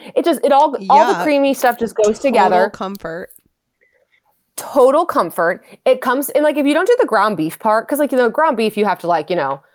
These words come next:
Speaker 1: brown the beef, drain the beef. It's a, it's a to-do. But if you just skip that, which it's good if you skip that too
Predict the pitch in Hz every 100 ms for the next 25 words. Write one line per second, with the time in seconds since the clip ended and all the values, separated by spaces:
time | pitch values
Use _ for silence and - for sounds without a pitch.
0 | _ _ _ _ _ 220 214 208 196 190
1 | 185 - 196 185 180 180 208 214 226 214
2 | 190 180 147 131 180 214 262 294 330 -
3 | 220 214 165 208 240 240 233 - 220 349
4 | 226 208 - 180 165 147 175 202